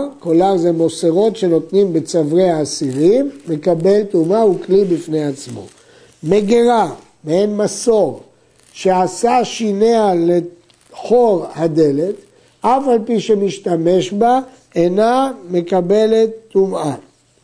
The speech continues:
ואם מי שנטמאת עשה על אחור הדלת, הרי זו בטומאתה,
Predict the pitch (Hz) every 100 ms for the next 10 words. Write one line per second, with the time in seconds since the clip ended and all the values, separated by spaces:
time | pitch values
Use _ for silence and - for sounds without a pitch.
0 | _ _ _ _ _ _ _ _ _ _
1 | _ _ _ _ _ - 135 151 196 254
2 | 226 160 151 - 165 156 156 196 262 330
3 | 330 240 - 214 196 196 175 196 202 185
4 | 208 233 247 247 202 214 220 196 180 170
5 | 175 156 151 143 - 226